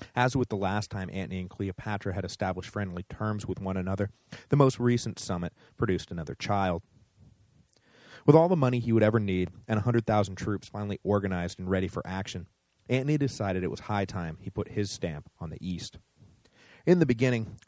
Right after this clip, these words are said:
things went splendidly. Basing himself out of Antioch, Antony swept through Syria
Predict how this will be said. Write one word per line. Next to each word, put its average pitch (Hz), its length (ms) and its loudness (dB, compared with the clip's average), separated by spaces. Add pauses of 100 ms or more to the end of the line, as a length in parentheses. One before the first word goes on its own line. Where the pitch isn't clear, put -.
things 160 240 4
went 117 160 0
splendidly. 90 640 -2 (560)
Basing 123 300 4
himself 110 420 -2
out 104 140 4
of 98 80 0
Antioch, 98 480 -4 (340)
Antony 156 260 2
swept - 420 2
through 123 160 -4
Syria 98 480 0